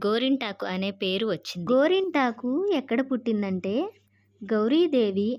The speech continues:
అంటే పార్వతీదేవి హిమవత్ పర్వత పుత్రికగా ఉన్నప్పుడు, పార్వతీదేవి రజస్వల అయినప్పుడు మొట్టమొదటిసారిగా హిమవత్ పర్వతంపై రక్తపు చుక్క పడుతుంది. ఆ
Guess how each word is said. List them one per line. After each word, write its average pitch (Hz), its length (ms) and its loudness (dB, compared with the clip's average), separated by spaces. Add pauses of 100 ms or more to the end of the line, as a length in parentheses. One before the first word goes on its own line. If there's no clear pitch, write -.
(120)
అంటే 190 240 -2 (360)
పార్వతీదేవి 208 840 -2 (320)
హిమవత్ 294 560 -2
పర్వత 202 380 -4 (120)
పుత్రికగా 190 640 -8 (340)
ఉన్నప్పుడు, 196 500 -2 (720)
పార్వతీదేవి 226 920 0 (500)
రజస్వల 214 600 -2 (240)
అయినప్పుడు 190 640 -4 (180)
మొట్టమొదటిసారిగా 226 1300 -2 (260)
హిమవత్ 226 500 -2 (120)
పర్వతంపై 196 800 -4 (720)
రక్తపు 269 460 -4 (100)
చుక్క - 380 -6
పడుతుంది. 196 520 -2 (460)
ఆ 214 40 0